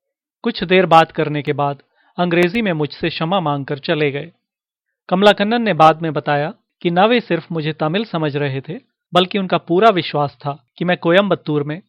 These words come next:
उनके मोहल्ले में ही रह चुका हूँ। बात आई गई हो गई, लेकिन मुझे कुछ और मिलती जुलती घटनाओं की याद दिला गई। बेंगलुरु में कुछ ज्यादा ही गोरे चिट्टे लोगों के समूह में से बड़े प्रसन्न चित्त से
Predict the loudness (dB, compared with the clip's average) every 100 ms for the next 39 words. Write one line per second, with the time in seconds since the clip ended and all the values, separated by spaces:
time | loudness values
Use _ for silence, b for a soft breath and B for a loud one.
0 | -8 -4 0 0 0 0 0 0 0 0
1 | -2 -4 -8 -6 -8 -10 -16 _ _ _
2 | _ 2 4 4 2 0 2 0 0 -4
3 | -6 -10 _ _ -2 0 0 -2 -4 -8
4 | _ -4 0 2 2 2 -2 -2 0 0
5 | -2 -6 -4 -2 -2 -2 0 0 -2 -6
6 | -8 -10 -14 -18 _ _ _ _ 0 0
7 | 2 2 2 0 -6 -8 -10 -8 0 2
8 | 4 2 0 0 0 0 0 -4 -2 0
9 | 0 0 -4 -6 -4 -4 -4 -4 -6 -8
10 | -12 -14 _ -4 2 2 0 -4 -4 -4
11 | -4 -6 -8 -8 -6 -8